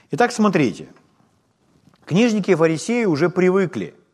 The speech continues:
что Иисус ведёт себя определённым образом. Что он делает в синагоге?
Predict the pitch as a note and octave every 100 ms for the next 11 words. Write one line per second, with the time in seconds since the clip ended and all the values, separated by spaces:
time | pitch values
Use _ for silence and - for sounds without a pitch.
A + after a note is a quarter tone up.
0 | _ _ _ _ - - E3 E3 D3 D3
1 | C3 B2 - C#4+ C#4 - - B2 B2+ B3
2 | A#3+ E3+ D3+ C3+ C3 C3 F#3+ F3 D#3+ C#3
3 | G#2 E2+ D#2 - - C4 B3 F#3 F3+ D#3
4 | F3+ F#3+ E3+ - F3 D3 B2 G2 D2+ -